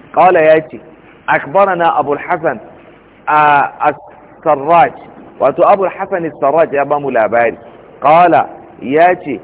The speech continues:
"Akhbarana Muhammad bin Abdullah al-Hamati." Muhammad dan Abdullah al-Hadrami ya ba mu labari. Qala, ya ce, "Akhbarana Abu Bilal al-Ash'ari." Abu Bilal al-Ash'ari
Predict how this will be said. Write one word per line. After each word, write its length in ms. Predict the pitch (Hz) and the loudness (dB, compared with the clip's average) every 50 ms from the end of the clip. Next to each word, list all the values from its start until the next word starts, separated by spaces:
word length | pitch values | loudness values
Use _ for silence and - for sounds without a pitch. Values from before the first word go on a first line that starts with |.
| - - - - - - | -14 -20 -20 -18 -8 -4
"Akhbarana 640 | 139 143 139 139 147 185 196 190 175 170 175 175 170 | -4 -4 -4 -2 -2 0 0 0 0 -2 -2 -2 -2
Muhammad 500 | 156 - - - 180 180 175 175 165 135 | -4 -8 -8 -8 -8 -6 -4 -6 -6 -6
bin 160 | 143 151 147 | -6 -10 -8
Abdullah 600 | 131 110 143 170 156 151 151 156 143 151 160 160 | -8 -6 -8 -8 -8 -6 -8 -6 -2 -2 -2 -2
al-Hamati." 880 | 156 147 139 135 - - - - - - 135 135 135 - 160 143 117 - - - - - - - - - - - - | -2 -4 -8 -10 -10 -14 -16 -12 -4 -2 -2 -2 -2 -4 -6 -6 -6 -8 -14 -20 -20 -20 -20 -20 -20 -20 -20 -18 -10
Muhammad 520 | 131 131 127 - 180 196 202 190 180 160 - - - - - | -10 -8 -6 -4 -4 -4 -2 -2 -4 -4 -4 -6 -20 -10 -4
dan 160 | 156 175 190 170 | -4 -4 -2 -2
Abdullah 480 | 160 156 135 117 139 139 147 160 175 170 | -4 -6 -4 -4 -6 -4 -2 -2 -4 -4
al-Hadrami 720 | 160 151 147 143 - 139 117 139 151 175 180 170 165 165 165 - - - - - | -4 -8 -8 -6 -8 -8 -6 -2 -2 -2 -2 -4 -8 -10 -12 -16 -20 -20 -14 -4
ya 180 | - 147 160 160 | 0 0 0 2
ba 160 | 175 170 165 | 0 -2 -2
mu 100 | 160 147 | -2 -2
labari. 480 | 135 131 127 120 139 139 139 127 127 120 - | 0 0 0 0 0 0 0 0 -2 -6 -2
Qala, 260 | - 156 170 165 151 | 0 0 2 2 2
ya 220 | 143 147 151 151 147 | 2 2 2 2 0
ce, 100 | - - - - - - - - - - | -2 -12 -20 -20 -20 -20 -20 -20 -10 -6
"Akhbarana 540 | 139 139 - 147 170 196 165 156 160 156 151 113 | -6 -6 -4 -2 0 0 0 0 -2 -2 0 0
Abu 260 | 160 170 160 165 147 | 0 0 -2 -2 -4
Bilal 340 | 139 147 143 156 160 160 156 | -2 -2 0 2 2 2 2
al-Ash'ari." 540 | 147 135 110 107 - - 107 131 135 101 85 - - - - - - - - | -2 -4 -4 -6 -8 -6 -4 -4 -4 -4 -6 -16 -20 -20 -20 -20 -18 -6 -2
Abu 260 | 160 180 180 185 165 | -2 0 0 0 -4
Bilal 300 | 139 156 160 170 165 - | -4 -4 -2 -2 0 0
al-Ash'ari 760 | 143 151 139 127 139 107 - 117 165 185 190 185 180 180 | 0 0 0 0 -2 -4 -8 -8 -4 -2 -2 -2 -2 -2